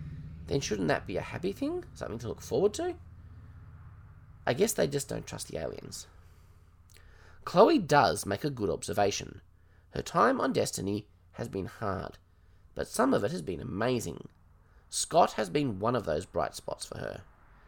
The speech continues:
but there have been others, exploring alien planets, seeing amazing wonders, forming close bonds with others on the ship. As the door opens, revealing the aliens, I'm reminded how much I love their design.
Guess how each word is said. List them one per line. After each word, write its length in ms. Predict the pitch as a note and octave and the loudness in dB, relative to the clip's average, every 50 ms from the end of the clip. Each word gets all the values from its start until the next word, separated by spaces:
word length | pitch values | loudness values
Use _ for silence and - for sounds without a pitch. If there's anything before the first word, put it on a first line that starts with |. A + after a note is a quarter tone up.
| - - - | -20 -16 -10
but 120 | - D4 G4 | -6 0 0
there 80 | G4+ | 2
have 100 | F#4 A3+ | 2 2
been 160 | F#3+ F#3+ C#3+ | 2 2 2
others, 420 | A2+ - - D2 G#1+ - - - - - - - - - - - - | 2 0 -2 -6 -8 -10 -10 -14 -16 -16 -20 -20 -20 -20 -20 -20 -14
exploring 600 | - - - - - F#2+ G#2+ A2+ A#2+ A2+ G#2 - | -10 -10 -10 -6 -2 2 4 6 6 4 4 2
alien 300 | D#2+ G2+ A2+ A#2 A2+ G#2+ | 0 0 0 0 -2 -4
planets, 600 | - - A2 G#2+ A#2 B2+ C3 - - - - - - - - - - | -6 -4 0 0 2 2 2 0 -2 -6 -8 -10 -12 -16 -20 -14 -10
seeing 340 | - - G#2 G#2+ A2 G#2 | -6 -4 -2 -2 -2 -2
amazing 560 | G#2+ G2 F#2+ G2 F#2 G2+ A#2 A#2 B2 A2+ G2+ F#2 | -4 -4 -4 -2 -2 -2 -2 0 -2 -2 -2 0
wonders, 520 | F#2+ G2 A2+ C3+ C#3 D3 D3+ D#3 D#3 - - - - - - - - - | 2 2 2 2 2 2 2 2 0 -4 -10 -18 -20 -20 -20 -16 -14 -12
forming 340 | - - F#3 F#3+ G3 G3+ G3 | -6 0 4 6 6 6 4
close 320 | F#3+ - - D#3 D#3+ D#3 - | 2 4 4 4 4 4 0
bonds 420 | - - A#2+ A2 F#2 D#2+ F#2 - | 2 4 4 4 4 2 0 -2
with 120 | A2 A#2+ | -2 0
others 240 | B2 G#2 E2 E2+ - | 0 0 0 -2 -4
on 100 | - - | -6 -8
the 60 | G1+ | -8
ship. 360 | - - - - G#2 - - - - - - - - - - - - - - - - - - - - _ - - | -6 -4 -2 -2 -2 -4 -6 -12 -20 -20 -20 -20 -20 -20 -20 -20 -20 -20 -20 -20 -20 -20 -20 -20 -20 _ 0 6
As 140 | A2+ A#2 G2+ | 6 6 6
the 100 | G2+ G2 | 4 2
door 220 | E2+ G2+ F#2 - - | 4 6 6 8 10
opens, 540 | C3 E3+ G#3 - C#3+ D3 G#3 A#3+ C4 - | 10 10 10 10 8 6 6 4 2 0
revealing 400 | - F#2 F#2 G#2 G#2 F#2+ F#2+ F2+ | -2 -2 0 0 0 0 2 0
the 120 | F#2 F#2+ - - | -2 -2 0 2
aliens, 500 | C3 G#3 G#3 D3+ A#2 C#3 F3+ F#3+ - - - - - - - - - | 4 4 4 4 4 2 2 0 -2 -6 -12 -18 -20 -20 -10 -2 2
I'm 120 | - G3+ | 4 6
reminded 460 | A#3 A3 G#3+ G#3 A3+ C#4+ F#4+ A4 - | 6 6 8 8 8 8 8 6 2
how 180 | - - - A#3+ | -4 -4 -2 2
much 260 | G3+ D3+ D3 - - - | 4 4 4 4 2 2
I 80 | - C#3+ | 2 4
love 380 | C#3 B2+ F#2+ F2 E2+ E2+ D#2+ - | 4 4 4 4 2 2 2 2
their 100 | E2 D#2+ | -2 -2
design. 540 | D#2+ D#2+ D2+ D#2+ D#2 C#2+ C2+ G1+ - - | -2 -2 -4 -6 -8 -10 -12 -14 -16 -18